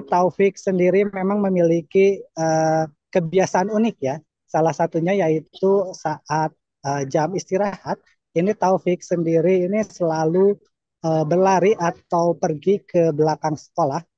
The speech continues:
atau ke kantin ya, untuk membeli, eh, bala-bala ya. Dan ciri khas Taufik saat membeli bala-bala sendiri juga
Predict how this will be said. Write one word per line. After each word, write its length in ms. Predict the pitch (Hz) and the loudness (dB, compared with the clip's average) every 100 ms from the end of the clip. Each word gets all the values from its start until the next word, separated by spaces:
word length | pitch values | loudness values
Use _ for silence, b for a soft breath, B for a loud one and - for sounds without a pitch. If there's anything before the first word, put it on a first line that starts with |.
| - | -20
atau 220 | - 156 | -8 -4
ke 100 | 170 151 | -4 -2
kantin 440 | 185 185 151 143 185 | -4 -2 -4 -2 -4
ya, 100 | 214 _ - 165 | -6 _ -6 -2
untuk 240 | 165 196 | -2 0
membeli, 720 | 190 180 170 175 185 185 185 | 0 2 4 6 6 6 4
eh, 400 | - 151 151 151 | 0 -4 -2 -2
bala-bala 640 | 143 151 160 156 180 220 139 | 0 0 0 0 2 2 0
ya. 160 | 135 - _ _ _ _ _ 143 | -8 -12 _ _ _ _ _ -2
Dan 480 | 156 156 165 165 - - | 0 2 2 -2 -8 0
ciri 240 | 175 165 | 2 2
khas 320 | 185 170 175 - | -2 -4 -6 -2
Taufik 320 | 151 147 208 | -2 0 -2
saat 240 | 170 165 | -2 -2
membeli 400 | 165 160 156 156 | -2 0 2 2
bala-bala 480 | 151 156 156 151 147 | 0 0 0 0 -2
sendiri 400 | 143 147 139 135 | -2 -2 0 -2
juga 320 | 131 160 185 | -2 0 0